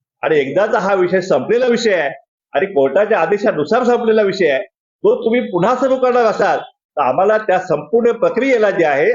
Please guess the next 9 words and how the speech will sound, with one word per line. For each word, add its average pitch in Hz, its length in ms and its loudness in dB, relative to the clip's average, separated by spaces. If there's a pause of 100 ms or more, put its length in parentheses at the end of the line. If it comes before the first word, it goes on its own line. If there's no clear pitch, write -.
(100)
आम्हाला 175 340 2
कोर्टात 185 420 2 (100)
आव्हान 156 300 2
दिल्याशिवाय 160 440 0
आम्हाला 165 440 0 (440)
दुसरा 160 320 0
मार्ग 180 320 0
आमच्याकडे 165 460 0
नाही. 165 320 -2